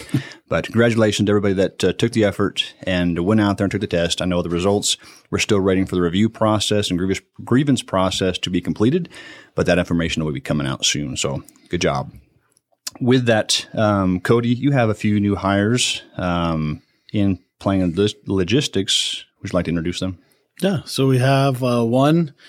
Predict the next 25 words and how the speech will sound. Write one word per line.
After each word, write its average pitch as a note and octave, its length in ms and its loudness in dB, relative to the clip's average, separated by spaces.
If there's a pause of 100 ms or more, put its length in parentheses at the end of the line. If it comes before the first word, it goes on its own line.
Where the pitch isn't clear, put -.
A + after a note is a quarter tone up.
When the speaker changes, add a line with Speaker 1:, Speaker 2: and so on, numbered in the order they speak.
(140)
Speaker 2:
in C3+ 200 2
fleet. D3 500 2
So B2 360 2
we A#2+ 100 2
have A#2+ 100 0
a A#2 60 -2
new B2 160 2
mechanic C3 560 0
that's A#2+ 380 0
filling B2 340 2
the A2 80 0
spot A#2 420 -2
for A2+ 300 -2
Brighton A#2+ 560 0 (280)
after A#2 220 -4
Brighton A#2 320 2
left. B2+ 300 2
And A2+ 160 2
it's, - 320 -2
the G#2 340 -4
funny C3+ 260 2
thing A#2+ 200 2
with A2+ 100 0
that B2 160 2
is A#2 260 -2